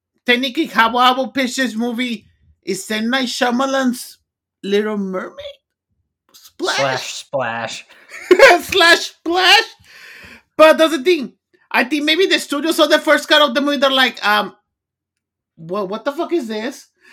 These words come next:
Speaker 1: Like, <laughs> it was like, "Can you add something, like, your staple?" I think, like,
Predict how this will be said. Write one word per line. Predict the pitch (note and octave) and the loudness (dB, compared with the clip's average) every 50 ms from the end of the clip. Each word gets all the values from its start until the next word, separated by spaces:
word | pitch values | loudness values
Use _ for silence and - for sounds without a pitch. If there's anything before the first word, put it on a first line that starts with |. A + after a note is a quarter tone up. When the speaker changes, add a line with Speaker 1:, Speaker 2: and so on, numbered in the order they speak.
| - - | -14 -6
Speaker 1:
Like, | - C4+ C#4+ D#4 | 0 2 2 4
<laughs> | D#4 | 4
it | D#4 - - | 6 6 8
was | - D#4 D4+ D4 | 8 6 6 4
like, | D4+ D4 A#3+ - - | 4 2 2 0 -4
"Can | - B3 A#3 | -6 -6 -4
you | G#3 G#3+ A#3 A#3 | -4 -2 0 2
add | A#3 A#3+ C#4 C#4 | 2 2 2 0
something, | - - - C#4 C4+ C4 B3 D#4 D#4+ C#4+ | -2 -2 -2 0 0 -2 -2 -2 -2 -2
like, | C#4 C4+ A#3+ - _ _ _ _ _ _ - | 0 -2 -4 -4 _ _ _ _ _ _ -14
your | D#3 E3 F3+ G3 F#3 | -12 -8 -6 -4 -6
staple?" | F3 - - - - - A3+ A3+ G#3+ - - B3+ B3 C4 C4 C4 _ _ _ _ - | -6 -8 -14 -12 -8 -6 -6 -6 -6 -6 -6 -6 -6 -8 -10 -12 _ _ _ _ -6
I | - A3+ | -6 -6
think, | G#3+ - B3+ C4 C4+ C#4 | -6 -6 -6 -6 -2 2
like, | C#4+ C#4 C4+ - - | 4 4 2 2 -4